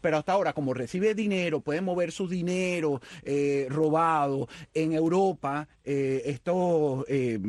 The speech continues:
pillos, porque son unos pillos que se han llevado el oro incluso a Turquía, que se han llevado todos los diamantes también hacia afuera, pero casi todo eso está en Europa. Entonces, yo creo que la comunidad europea debe hacer un, un esfuerzo mayor para amalgamar y entender lo que está pasando en Venezuela.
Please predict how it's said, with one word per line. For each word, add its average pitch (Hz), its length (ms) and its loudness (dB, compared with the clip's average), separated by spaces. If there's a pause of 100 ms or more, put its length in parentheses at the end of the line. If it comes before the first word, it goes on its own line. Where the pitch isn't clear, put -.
(160)
pillos, 151 560 2
porque - 260 -4
son 131 220 0
unos 170 160 0
pillos 147 400 2 (300)
que 135 120 0
se 151 120 0
han 131 100 2
llevado 156 260 4
el 165 100 0
oro 180 320 2
incluso 147 300 -2
a 143 40 -4
Turquía, 151 500 -2
que 135 100 -6
se 143 100 -4
han 131 80 2
llevado 151 260 4
todos 165 180 2
los 165 120 2
diamantes 151 520 0
también 139 300 0
hacia 151 220 -2
afuera, 151 340 0 (240)
pero 127 180 -2
casi 123 240 -4
todo 143 180 -4
eso 151 120 -8
está - 140 -8
en 110 60 -6
Europa. 113 380 -4
Entonces, 120 340 -4 (200)
yo 190 100 0
creo 220 160 0
que 220 100 -2
la 185 100 2
comunidad 165 460 0
europea 170 720 0 (220)
debe 156 300 2
hacer 180 280 0
un, - 100 -8 (420)
un 233 160 0
esfuerzo 165 300 -2
mayor 143 280 0
para 147 200 2
amalgamar 135 500 0
y 202 60 0
entender 147 360 0
lo 160 60 -2
que 160 60 -4
está 131 120 -6
pasando 135 300 -2
en 135 60 0
Venezuela. 95 480 -6